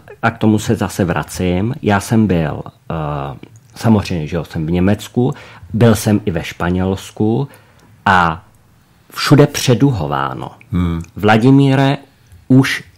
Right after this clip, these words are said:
Speaker 1: je toho opravdu moc. Je to, je to obrovská marketingová akce. Eh, je to, eh, je to v-, jsou to v podstatě akce, který, ehm,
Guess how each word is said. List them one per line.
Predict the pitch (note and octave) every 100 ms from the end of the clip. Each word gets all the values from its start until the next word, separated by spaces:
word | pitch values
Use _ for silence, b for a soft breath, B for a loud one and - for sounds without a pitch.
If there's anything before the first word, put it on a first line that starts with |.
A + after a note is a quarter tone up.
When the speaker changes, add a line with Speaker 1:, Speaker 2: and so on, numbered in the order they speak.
| -
Speaker 1:
je | G#2+ F#2+ F#2+ _ _
toho | A2+ F#2+ A2+ - -
opravdu | G2+ - G#2+ G2+ G2+
moc. | G2 D#2+ D2 - B B B
Je | A2+
to, | A#2+ C3+ B2 A#2 b b _ _ -
je | A2 B2
to | -
obrovská | - - A2 C3+ D#3 - - D#3 C#3+ C#3
marketingová | C3 B2 A2+ - A#2 A#2 A2+ A2+ B2 C3+
akce. | - A#2 E2 - D#2+ - - B B B B B -
Eh, | G#2 G2+ G2+
je | G#2 A2
to, | A2+ C3 C3 B2 - -
eh, | G#2 F#2 F#2 -
je | A2 G#2+
to | G#2+ B2+
v-, | B2 -
jsou | - A#2
to | C#3
v | -
podstatě | A#2+ - B2+ B2+ C#3 -
akce, | A#2+ G#2+ - - G2+ G2
který, | - - G#2+ G#2+ A2+ A#2 A#2+
ehm, | A#2 - G#2+ G2 F#2+ G2+ G2